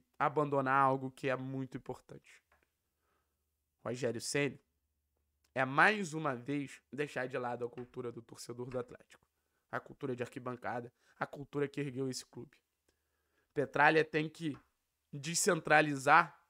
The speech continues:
todos os feitos pro Atlético chegar até aqui. Ele foi fundamental.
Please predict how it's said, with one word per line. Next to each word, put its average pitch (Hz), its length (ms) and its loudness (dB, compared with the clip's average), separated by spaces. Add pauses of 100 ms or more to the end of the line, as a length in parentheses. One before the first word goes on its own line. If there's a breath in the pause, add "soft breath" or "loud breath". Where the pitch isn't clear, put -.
(960)
todos 160 320 6
os 151 120 -2
feitos 156 460 -4
pro 143 160 0
Atlético 135 480 -4
chegar 131 280 -4
até 127 160 -4
aqui. - 200 -10 (1500)
Ele 139 160 -2
foi 151 200 -4
fundamental. 170 800 0